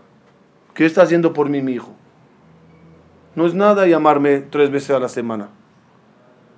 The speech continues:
Yo cuando él era chiquito hablaba con él todos los días y le educaba todos los días. En esa etapa que es difícil,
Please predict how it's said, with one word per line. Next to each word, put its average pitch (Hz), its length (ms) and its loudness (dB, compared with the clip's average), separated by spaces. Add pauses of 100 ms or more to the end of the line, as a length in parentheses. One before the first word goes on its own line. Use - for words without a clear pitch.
(120)
Yo 143 160 0
cuando 175 200 4
él 185 100 4
era 185 140 4
chiquito 185 320 0
hablaba 185 220 6
con 185 160 0
él 170 100 2
todos 196 240 4
los 175 160 2
días 220 360 2
y 160 60 -2
le 156 80 0
educaba 185 380 2
todos 190 140 0
los 180 140 -2
días. 208 320 -2 (920)
En 156 180 0
esa 247 280 6
etapa 208 380 6
que 185 100 -4
es 170 80 0
difícil, 165 460 -6